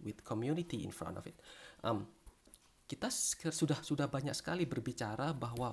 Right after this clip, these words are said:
"Oh ya, kita sudah menerapkan pemberdayaan, pemberdayaan, pemberdayaan." Tapi di birokrasi,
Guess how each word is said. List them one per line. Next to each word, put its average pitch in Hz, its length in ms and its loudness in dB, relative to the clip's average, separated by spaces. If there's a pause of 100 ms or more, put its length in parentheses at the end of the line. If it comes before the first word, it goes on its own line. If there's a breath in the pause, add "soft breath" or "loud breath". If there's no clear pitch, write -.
"Oh - 80 2
ya, 370 240 4
kita - 240 0
sudah 254 160 0
menerapkan 208 640 0
pemberdayaan, 185 640 0
pemberdayaan, 170 720 2
pemberdayaan." 160 800 2 (1500 loud breath)
Tapi 208 640 2 (240)
di 123 160 2
birokrasi, 123 1040 2